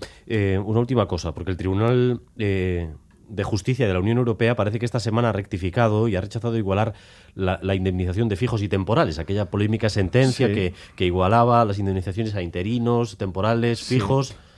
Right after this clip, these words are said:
Speaker 2: Sí,
Speaker 1: Supongo
Speaker 2: yo
Speaker 1: que contentos.
Speaker 2: Eh, bueno, eh, realmente lo que pone sobre la mesa es que, bueno, que, que hay una sentencia europea que contradice otra anterior suya y que, por tanto, esas afirmaciones que yo recuerdo que alguna, eh, jueza del Tribunal,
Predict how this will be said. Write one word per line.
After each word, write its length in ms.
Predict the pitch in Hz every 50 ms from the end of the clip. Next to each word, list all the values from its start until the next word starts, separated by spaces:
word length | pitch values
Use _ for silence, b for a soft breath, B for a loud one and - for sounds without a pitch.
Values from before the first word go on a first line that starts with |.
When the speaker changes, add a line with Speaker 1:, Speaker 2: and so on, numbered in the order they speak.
| B B B B B B
Speaker 2:
Sí, 160 | B - - 143
Speaker 1:
Supongo 160 | 151 - 107
Speaker 2:
yo 40 | 98
Speaker 1:
que 100 | 113 98
contentos. 560 | 107 104 101 127 107 82 - 64 - - - - - -
Speaker 2:
Eh, 140 | - 117 117
bueno, 400 | 127 156 139 143 175 180 - 110 117
eh, 260 | 117 117 117 117 117
realmente 520 | 107 117 123 127 127 127 135 139 127 151
lo 120 | 139 135 -
que 120 | - 113
pone 420 | 92 - 127 123 131 131 131 131
sobre 240 | 127 - 135 127 127
la 100 | 131 131
mesa 240 | 127 131 127 120 143
es 80 | 131 123
que, 640 | - 135 123 123 120 117 117 113 117 110 107 104
bueno, 300 | 98 117 120 147 156 135 117
que, 240 | - 113 104 95 90
que 120 | - -
hay 80 | 113 117
una 160 | 113 113 120
sentencia 420 | - - 113 107 120 123 117 - 120
europea 400 | 113 113 120 104 - 127 135 -
que 140 | - 120
contradice 480 | - 120 113 - 104 113 123 120 107 123
otra 220 | 123 110 - 113
anterior 420 | 110 113 104 - 110 110 107 104 98
suya 420 | - - 165 156 107 95 90 90 -
y 140 | - 113
que, 140 | 104 - 110
por 180 | 82 107 104 107
tanto, 420 | - 120 113 107 - 123 120 113 B B B B B B B B -
esas 220 | - 107 117 104
afirmaciones 840 | 120 - - 113 104 107 107 104 - 135 123 120 117 113 107 - - -
que 100 | - 107
yo 140 | 104 107 113
recuerdo 640 | 104 101 101 92 - 135 139 135 110 110 107 104 98
que 300 | - - 107 104 107 101 - B B B B B B -
alguna, 760 | - 110 107 107 101 113 117 113 113 113 113 113 113 110 107
eh, 240 | 101 110 110 107 107
jueza 400 | 107 - - 131 135 - - 110
del 160 | 107 107 104
Tribunal, 600 | 90 104 110 98 110 101 113 117 117 113 113 104